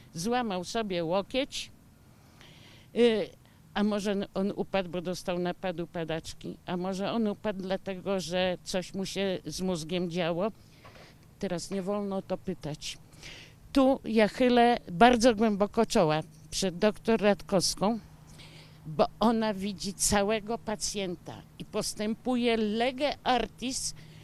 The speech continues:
zgodnie właśnie z tym, co powinien robić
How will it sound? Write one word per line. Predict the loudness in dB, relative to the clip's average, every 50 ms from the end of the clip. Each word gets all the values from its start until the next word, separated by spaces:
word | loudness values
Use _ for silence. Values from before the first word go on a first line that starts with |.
| -20 -20 -20 -16 -8 -4
zgodnie | -2 0 0 0 2 6 8 8 8 8 4 0 -2 0 0 0 0 -2 -4 -8 -16 -20 -20 -20 -20 -12 -6
właśnie | 0 4 4 6 6 4 2 0 0 0 0
z | 0 0 -2 0
tym, | 2 2 2 2 2 0 -4 -4
co | 0 4 4 4
powinien | 4 2 -2 0 2 0 2 2 2 2 2 2
robić | 2 2 2 2 -2 -6 -6 -8 -10 -12